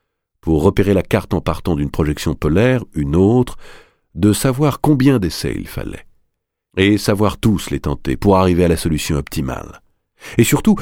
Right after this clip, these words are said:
une chose était de créer le modèle abstrait des combinaisons possibles et une autre de concevoir une machine en mesure de les mettre en action. Alors, aussi bien Kircher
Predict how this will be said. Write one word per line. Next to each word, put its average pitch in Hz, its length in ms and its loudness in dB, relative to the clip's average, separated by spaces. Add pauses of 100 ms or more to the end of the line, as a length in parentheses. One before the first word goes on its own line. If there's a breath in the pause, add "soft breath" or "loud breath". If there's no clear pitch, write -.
une 131 120 6
chose 165 320 0
était 127 180 2
de 104 60 4
créer 117 280 2
le 127 60 4
modèle 98 320 4
abstrait - 380 0
des 107 80 2
combinaisons 90 480 2
possibles 151 560 -2
et 92 100 0
une 80 240 2
autre 101 420 2
de 82 80 -2
concevoir 80 460 -2
une 90 140 0
machine 78 340 -2
en 71 60 0
mesure 82 260 -2
de 98 80 -2
les 62 120 -2
mettre 107 240 -2
en 67 80 -6
action. - 420 -8 (800)
Alors, 113 500 0
aussi 107 300 2
bien 104 240 4
Kircher 107 480 -2